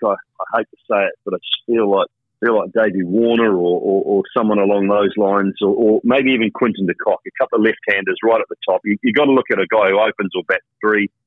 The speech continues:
uh, and again, someone who's gonna make it through to that semi-final, final. So Buttler, Warner, de Kock.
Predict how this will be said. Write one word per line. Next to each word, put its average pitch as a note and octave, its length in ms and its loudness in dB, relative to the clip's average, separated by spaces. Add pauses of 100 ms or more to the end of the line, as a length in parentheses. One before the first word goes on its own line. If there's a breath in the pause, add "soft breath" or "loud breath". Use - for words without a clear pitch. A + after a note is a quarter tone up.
(300)
uh, F#2 280 2
and F#2 240 -2
again, F#2 300 -2 (100)
someone G2 200 -2
who's F2+ 160 -2
gonna F2+ 100 0
make F2 240 -2
it - 160 -4
through F#2+ 160 0
to D#2+ 80 -6
that F2 160 0 (100)
semi-final, F2 640 -2
final. F2 380 -2 (440)
So F#2+ 100 2 (320)
Buttler, A#2+ 380 0 (100)
Warner, G#2 480 0 (760)
de - 100 -2
Kock. - 340 -4